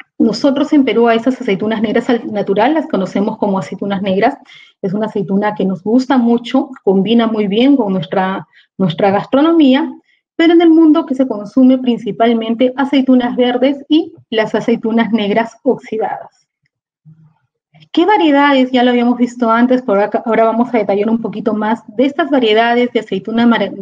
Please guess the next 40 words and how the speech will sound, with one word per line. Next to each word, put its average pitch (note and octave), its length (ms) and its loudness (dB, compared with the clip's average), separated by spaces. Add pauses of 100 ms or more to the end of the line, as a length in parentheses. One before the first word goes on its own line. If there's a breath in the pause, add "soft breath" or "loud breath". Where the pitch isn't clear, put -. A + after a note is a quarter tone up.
para G3+ 180 0
mesa, A#3 380 -4
¿qué D4 100 -2
características G#3+ 840 -4
tiene? F3 280 -10 (500 soft breath)
Nuestra B3+ 220 2
aceituna C4 420 2
criolla, C#4+ 640 2 (420)
que G3+ 180 2
es A3+ 140 -2
una A#3 140 2
aceituna G#3 580 0
negra G3+ 640 -2 (200)
al A3+ 200 -2
natural, A#3+ 520 0
porque - 180 -8
es - 100 -16
una A3+ 200 0
maduración A3+ 760 2
natural B3 540 0
que G3+ 100 -4
tiene G3 240 -8
en F#3+ 60 -4
el F3+ 140 -2
árbol, G3 360 0 (640)
tiene E4 540 2
un, C4 320 4
mucha C4+ 420 2
demanda B3 640 2
en A3 140 0
el G3 100 0
mercado F#3+ 360 0
interno. G3+ 500 -4 (140)
Como G3 160 -8
lo F#3+ 100 -4
había G#3 220 2
mencionado, A#3+ 720 2
esta, A3+ 260 0
esta G#3+ 200 -4
aceituna A3+ 640 -2